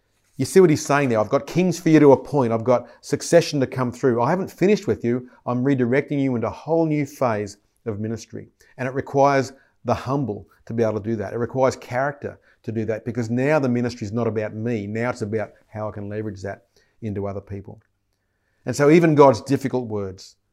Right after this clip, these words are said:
bring clarity. You, so you see the story from the woman at the well, from,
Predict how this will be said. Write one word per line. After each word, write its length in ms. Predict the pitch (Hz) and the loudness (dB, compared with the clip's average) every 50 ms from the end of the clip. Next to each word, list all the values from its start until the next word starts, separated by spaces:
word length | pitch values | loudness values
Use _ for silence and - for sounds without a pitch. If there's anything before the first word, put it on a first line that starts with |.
| _ _ _ _ | _ _ _ _
bring 180 | - 117 113 | -6 -6 -6
clarity. 500 | - - - 95 95 95 95 92 - - _ _ _ _ _ _ _ _ _ _ _ _ _ _ _ _ _ | -6 -8 -10 -10 -10 -10 -12 -14 -16 -20 _ _ _ _ _ _ _ _ _ _ _ _ _ _ _ _ _
You, 140 | - - 123 | -6 -6 -4
so 160 | - - 175 | 2 6 6
you 140 | 160 156 139 | 6 6 6
see 180 | - - 202 190 | 4 2 4 4
the 80 | 175 | 4
story 400 | - - - - 147 139 131 117 | 0 2 4 4 6 6 6 4
from 160 | - - 120 | 2 0 0
the 60 | 120 117 | 0 0
woman 220 | 123 143 147 143 | 2 2 2 2
at 60 | 135 | 0
the 80 | 117 131 | -2 -2
well, 340 | 113 117 117 113 107 101 98 | -2 0 0 -2 -2 -4 -6
from, 300 | - - 113 110 107 | -10 -12 -12 -12 -12